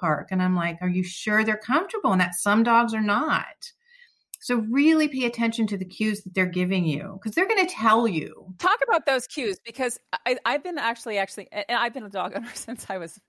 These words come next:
Speaker 2: a dog pet parent, since I was a baby. <laughs> You know, I grew up with dogs. But there are a lot of new pet parents who literally have never had a dog in their lives, and they love dogs, but they're not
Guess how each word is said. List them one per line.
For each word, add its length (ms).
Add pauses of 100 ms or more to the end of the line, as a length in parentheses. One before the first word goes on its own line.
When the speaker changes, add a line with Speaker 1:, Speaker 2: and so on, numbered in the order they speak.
Speaker 2:
a 160 (140)
dog 240
pet 180
parent, 240
since 140
I 100
was 140 (580)
a 80
baby. 460
<laughs> 60
You 140
know, 100
I 80
grew 200
up 100
with 100
dogs. 260 (240)
But 120
there 160
are 80
a 60
lot 220
of 100
new 300
pet 220
parents 320
who 100
literally 460
have 180
never 380
had 180
a 40
dog 300
in 60
their 140
lives, 300 (220)
and 100
they 80
love 280
dogs, 380
but 140
they're 120
not 480